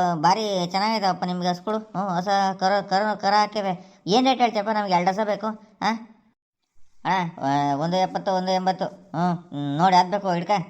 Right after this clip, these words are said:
ಏ, ಆ, ನೋಡ್ಕೊಂಡು ಹೇಳಪ್ಪ ನೀನು. ಆ? ಓ, ಏನೋ ಬಂದಿದ್ಯಮ್ಮ ಅಂತ ನೀನು ಗಗನ ಕೇಳ್ಚ.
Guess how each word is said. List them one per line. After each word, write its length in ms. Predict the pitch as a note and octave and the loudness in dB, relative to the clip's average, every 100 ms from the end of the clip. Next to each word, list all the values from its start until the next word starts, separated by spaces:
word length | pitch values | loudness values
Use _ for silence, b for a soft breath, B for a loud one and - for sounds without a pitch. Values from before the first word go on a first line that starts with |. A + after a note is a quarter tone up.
| - _ _ _ _ _ _ _ _ _ | -14 _ _ _ _ _ _ _ _ _
ಏ, 380 | B2+ C#3+ - - | -4 -4 -6 -10
ಆ, 240 | C#3 A#2+ A#2+ | -4 -2 -2
ನೋಡ್ಕೊಂಡು 360 | C3 D#3 E3 | -2 -2 0
ಹೇಳಪ್ಪ 220 | E3 E3+ F3 | 2 2 2
ನೀನು. 540 | E3 E3+ E3+ D3+ - _ | -2 -2 -4 -6 -14 _
ಆ? 160 | C#3 E3+ F3 - - A3 C3 | -2 -2 -4 -14 -10 -6 -2
ಓ, 60 | C#3 | 0
ಏನೋ 240 | D3 D#3+ | 0 0
ಬಂದಿದ್ಯಮ್ಮ 600 | B2+ C#3+ E3 E3 D#3+ D#3+ | 0 0 0 0 -2 -2
ಅಂತ 220 | D#3+ E3 | -2 -4
ನೀನು 200 | D#3 D#3+ | -4 -4
ಗಗನ 300 | C3 B2+ D3 | -2 -2 -2
ಕೇಳ್ಚ. 300 | D#3+ D#3+ D3+ | -2 -4 -4